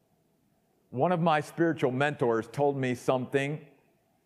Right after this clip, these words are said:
to encourage me that I've never forgotten. I've passed it on to others throughout the years, including the leaders, especially here at the Oasis through the years. And that was this advice that he gave me. He said, "Jeff, as a pastor,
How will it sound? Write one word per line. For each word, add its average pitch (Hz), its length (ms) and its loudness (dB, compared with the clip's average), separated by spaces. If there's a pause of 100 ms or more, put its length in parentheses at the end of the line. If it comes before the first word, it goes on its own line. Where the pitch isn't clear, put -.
(120)
to 139 140 2
encourage 127 560 0
me 117 200 0
that 113 120 0
I've 107 160 2
never 147 280 -2
forgotten. 117 520 2
I've 113 240 -4
passed 139 360 0
it 135 80 0
on 127 220 0
to 123 120 0
others 123 380 0
throughout 107 400 0
the 113 60 -2
years, 113 340 0
including 127 500 -4
the 113 100 -2
leaders, 117 480 -2
especially 107 640 -4
here 117 200 -2
at 113 100 -6
the 113 160 -2
Oasis 120 460 -2
through 92 200 -10
the 80 80 -8
years. 78 280 -10 (1700)
And 117 140 -2
that 147 160 2
was 120 180 -2
this 160 240 -2
advice 123 520 -2
that 110 120 -2
he 117 140 -4
gave 107 340 -2
me. 87 140 -6
He 98 100 -8
said, 101 260 -6
"Jeff, 143 320 0
as 117 160 0
a 110 120 0
pastor, 131 760 -6